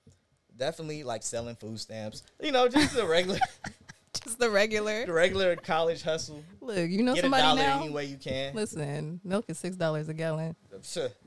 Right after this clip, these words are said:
Speaker 1: I wish I had.
Speaker 2: I
Speaker 1: I
Speaker 2: need
Speaker 1: wish I could have food stamps.
Speaker 2: I
Speaker 1: At this
Speaker 2: need some
Speaker 1: point.
Speaker 2: help.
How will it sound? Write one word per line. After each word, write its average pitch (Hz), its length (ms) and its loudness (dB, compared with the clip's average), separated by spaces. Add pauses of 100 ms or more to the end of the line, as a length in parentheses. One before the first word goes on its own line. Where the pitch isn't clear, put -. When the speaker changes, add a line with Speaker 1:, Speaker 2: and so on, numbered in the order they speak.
(440)
Speaker 1:
I 117 100 -8
wish 127 260 -8
I 120 140 -2
had. 120 160 -6
Speaker 2:
I - 0 -
Speaker 1:
I 180 80 -2
Speaker 2:
need 160 200 -2
Speaker 1:
wish 165 240 -4
I 120 200 -2
could 117 180 -8
have 120 280 -8
food 123 220 -14
stamps. 123 380 -10
Speaker 2:
I 240 80 2
Speaker 1:
At 247 60 2
this 240 140 0
Speaker 2:
need 240 140 -8
some 185 120 -2
Speaker 1:
point. 240 120 0
Speaker 2:
help. 175 380 -2